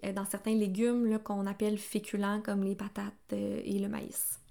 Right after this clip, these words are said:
Et finalement, on a les fibres alimentaires qui sont aussi un type de glucides complexes et les fibres, elles, elles résistent à la digestion.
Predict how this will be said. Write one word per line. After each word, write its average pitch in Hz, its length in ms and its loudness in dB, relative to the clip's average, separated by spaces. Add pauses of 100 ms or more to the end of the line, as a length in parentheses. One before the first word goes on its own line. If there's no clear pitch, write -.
(640)
Et 320 240 6
finalement, 214 760 2
on 208 140 4
a 262 80 6
les 220 140 4
fibres 277 420 2
alimentaires 226 800 2 (540)
qui - 120 -4
sont 233 420 4
aussi 339 360 4 (140)
un 208 160 2
type 240 460 0
de 208 180 4
glucides 208 460 2
complexes 202 680 0 (320)
et 330 220 4
les 208 140 2
fibres, 285 420 0 (100)
elles, 208 340 0 (140)
elles 208 480 4
résistent 294 580 2
à 220 60 0
la 202 140 0
digestion. 214 640 2